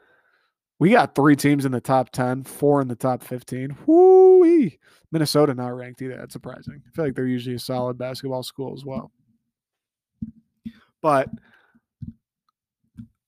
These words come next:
it's back. We made it, man. We made it. I never thought we would. Twenty twenty.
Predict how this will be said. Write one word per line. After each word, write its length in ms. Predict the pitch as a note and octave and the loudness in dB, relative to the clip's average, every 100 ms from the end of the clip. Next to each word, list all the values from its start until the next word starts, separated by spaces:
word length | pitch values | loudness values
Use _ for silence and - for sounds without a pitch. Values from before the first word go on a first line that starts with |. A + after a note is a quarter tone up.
| _ _ | _ _
it's 140 | C#3+ - | -10 -2
back. 560 | C#3+ C3+ - - - - _ _ _ | 0 0 -4 -10 -20 -20 _ _ _
We 100 | D#3 | -4
made 360 | D3+ D#3 D#3 | 0 0 2
it, 260 | C#3+ A2+ - | 0 -2 -8
man. 440 | C3+ B2+ - D3 D#3+ | -16 -16 -18 -20 -10
We 140 | D#3 | -6
made 400 | D#3+ E3 E3+ E3+ | 0 4 6 6
it. 400 | D3+ A#2 - - _ _ _ _ | 4 0 -10 -20 _ _ _ _
I 60 | C#3+ | -8
never 200 | D3 C3 | -6 -4
thought 240 | C#3+ C#3 | 0 0
we 80 | C3+ | 0
would. 220 | C3+ - | -4 -10
Twenty 320 | - D3+ C#3 | -14 -12 -12
twenty. 540 | - D3 C#3+ C#3+ C#3+ | -14 -16 -14 -12 -14